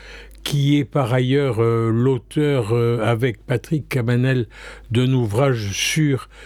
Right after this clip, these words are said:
une grande dynastie protestante qui s'appelle la saga Bost,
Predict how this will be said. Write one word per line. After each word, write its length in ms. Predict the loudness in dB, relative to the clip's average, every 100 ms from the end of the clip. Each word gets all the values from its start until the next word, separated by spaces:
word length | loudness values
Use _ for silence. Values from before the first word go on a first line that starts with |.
| -8 -4
une 180 | -2
grande 420 | 0 0 2 2 0
dynastie 600 | 0 0 0 -2 -6 -8
protestante 760 | -4 -4 -2 -6 -4 -4 -2
qui 120 | -6
s'appelle 400 | -6 -6 -4 -2
la 100 | -2
saga 540 | -2 -2 -2 0 0 0
Bost, 640 | 0 -2 -2 -8 -14 -20